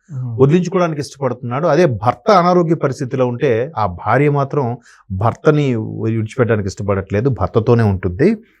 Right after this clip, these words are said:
Speaker 2: అదేవిధంగా ఎక్కువ సర్వే, సర్వే రిపోర్ట్ ఎక్కువగా ఆడవాళ్ళకి ఫేవర్గా వచ్చిందంట.
Speaker 1: మ్మ్.
Speaker 2: So మగవాళ్ళ బుద్ధి ఎట్లా ఉంటుంది అనేది ఆ సర్వే సారాంశం. So దానికి వాళ్ళు అక్కడ సర్వే చేసి ఆ వెబ్సైట్లో పెడితే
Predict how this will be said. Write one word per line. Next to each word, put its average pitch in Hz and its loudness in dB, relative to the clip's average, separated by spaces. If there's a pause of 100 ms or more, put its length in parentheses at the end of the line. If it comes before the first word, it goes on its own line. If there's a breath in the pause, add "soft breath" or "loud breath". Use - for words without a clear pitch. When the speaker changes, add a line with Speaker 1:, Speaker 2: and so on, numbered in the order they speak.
(760 loud breath)
Speaker 2:
అదేవిధంగా 180 6
ఎక్కువ 180 2
సర్వే, 170 4
సర్వే 156 2
రిపోర్ట్ 160 0
ఎక్కువగా 160 2
ఆడవాళ్ళకి 147 4
ఫేవర్గా 117 0
వచ్చిందంట. 85 -8
Speaker 1:
మ్మ్. 131 -4 (1120 soft breath)
Speaker 2:
So 202 6
మగవాళ్ళ 180 6
బుద్ధి 151 4
ఎట్లా 165 4
ఉంటుంది 139 0
అనేది 123 -2
ఆ - 4
సర్వే 135 2
సారాంశం. 110 0 (800 soft breath)
So 185 4
దానికి 202 0
వాళ్ళు 190 6
అక్కడ 170 0
సర్వే 165 2
చేసి 175 2
ఆ 156 4
వెబ్సైట్లో 139 0
పెడితే 127 -2